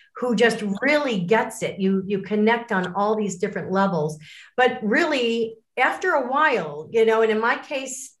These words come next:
the light bulb was slowly going on even before I got married. But, like, after three years or five years, I started to realize, hey, that's not exactly what he said, you know, how he's acting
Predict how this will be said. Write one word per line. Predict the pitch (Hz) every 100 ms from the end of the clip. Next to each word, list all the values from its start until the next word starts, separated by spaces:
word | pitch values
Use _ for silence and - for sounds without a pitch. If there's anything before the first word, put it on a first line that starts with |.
| -
the |
light | 190 233 254
bulb | 240 196
was | 202 180 - - _ _ _ -
slowly | - 233 302 262 185
going | 190 190 185
on | 180 190
even | 208 220 202
before | 214 240 311
I | 254
got | 196 185 180
married. | 185 175 175
But, | 208 220
like, | 240
after | 302 294 294
three | - - 247
years | 233 233 233 214
or | 175
five | 220 220 220 208
years, | 202 185
I | 185
started | 190 - 214 208
to | 190
realize, | 190 202 196 185 180 - _ _ -
hey, | 277
that's | 240 254 -
not | 311
exactly | 220 185 208 214 208 170
what | 175 156 - - -
he | 175 185
said, | - 220 202 - - -
you | 175
know, | 165 151
how | 156 190
he's | 185 185 175
acting | 160 170 - - 156 -